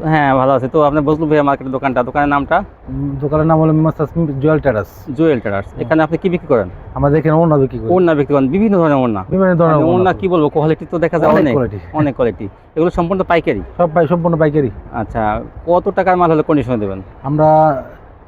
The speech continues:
Speaker 2: তিন হাজার টাকা মাল হলে কন্ডিশন
Speaker 1: তিন হাজার টাকা মাল হলে পাঁচশো দশ টাকা দেয়, তাহলে
Speaker 2: আচ্ছা,
Speaker 1: কন্ডিশন দিয়ে দেবেন।
Speaker 2: কন্ডিশন দিয়ে দেবেন।
Speaker 1: হোম ডেলিভারি কি দেওয়া যাবে?
Speaker 2: না, হোম ডেলিভারি দেওয়া যাবে না।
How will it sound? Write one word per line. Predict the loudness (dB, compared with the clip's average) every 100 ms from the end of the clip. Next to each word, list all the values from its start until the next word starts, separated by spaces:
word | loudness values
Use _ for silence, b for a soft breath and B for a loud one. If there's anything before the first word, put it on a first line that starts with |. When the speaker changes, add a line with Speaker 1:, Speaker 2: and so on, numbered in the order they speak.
| -6
Speaker 2:
তিন | 0
হাজার | 2 2
টাকা | 2 2
মাল | 2 2
হলে | 2
কন্ডিশন | 0 0
Speaker 1:
তিন | 0
হাজার | 0
টাকা | 0
মাল | 0 0
হলে | 0
পাঁচশো | 0 -2 -2
দশ | -2
টাকা | 0 -2
দেয়, | -2
তাহলে | 0 0
Speaker 2:
আচ্ছা, | 0
Speaker 1:
কন্ডিশন | 0 -2 -2
দিয়ে | 0 0
দেবেন। | -2
Speaker 2:
কন্ডিশন | -4 -10
দিয়ে | -12
দেবেন। | -8 -2
Speaker 1:
হোম | 0
ডেলিভারি | 2 2 0
কি | 0
দেওয়া | 0
যাবে? | 2 0 -2 -8 -20 -8
Speaker 2:
না, | -2
হোম | 0 2
ডেলিভারি | 4 4
দেওয়া | 2 2
যাবে | 0
না। | -4